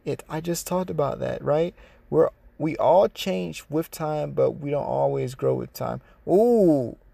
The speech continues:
Ooh, meaning we can always change up who we are and become another fake version of who we think we are. But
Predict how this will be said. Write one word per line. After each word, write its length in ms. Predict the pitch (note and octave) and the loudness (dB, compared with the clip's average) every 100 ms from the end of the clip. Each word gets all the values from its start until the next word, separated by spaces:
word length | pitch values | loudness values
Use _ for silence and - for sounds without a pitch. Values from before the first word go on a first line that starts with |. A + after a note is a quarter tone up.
| _ _ _ _ _ D#3 | _ _ _ _ _ -4
Ooh, 300 | A3+ C4 F3+ | -2 0 0
meaning 400 | F#3 C4 G3 E3 | -2 -2 -2 -4
we 100 | G3+ | -2
can 160 | D3+ | 0
always 320 | D#3 F#3+ F3 | 4 6 4
change 300 | - F3+ E3+ | 0 -2 0
up 140 | D3 - | -2 -2
who 100 | F3 | -4
we 180 | D#3 C3+ | 0 2
are 280 | D#3+ F3+ | 2 2
and 160 | C#3+ C#3+ | -2 -6
become 480 | D3+ - D#3+ D3 - | -10 -4 -4 -4 -8
another 320 | C3 C#3 E3+ | -2 0 0
fake 240 | - C#3+ C3 | -2 -4 -2
version 400 | B2+ C3 B2 A#2+ | -2 -2 -2 -4
of 140 | A#2 | -4
who 80 | C3 | -6
we 160 | B2 | -6
think 320 | A#2+ A#2+ A#2+ B2 | -6 -8 -6 -4
we 120 | B2 | 0
are. 240 | B2 C3 - _ - _ _ _ - | 0 -2 -8 _ -20 _ _ _ -12
But 320 | C#3 C#3 B2 | -2 0 -2